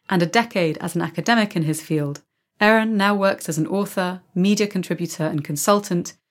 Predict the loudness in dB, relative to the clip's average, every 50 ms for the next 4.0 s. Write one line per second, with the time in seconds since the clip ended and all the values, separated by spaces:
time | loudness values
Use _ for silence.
0 | _ _ -4 -2 -2 0 0 0 -2 -2 -2 -4 -4 -4 -2 -2 -2 -2 -2 -2
1 | -2 -2 -2 -2 -2 -4 -2 -2 0 0 2 2 2 2 2 0 -2 -4 -2 -2
2 | 0 -2 -2 -2 -4 -6 -4 -2 -2 -2 -2 -2 -2 -4 -4 -4 -2 -2 -2 -4
3 | -6 -10 -6 -4 -4 -4 -4 -6 -6 -4 0 0 0 0 0 -2 -4 -4 -8 -16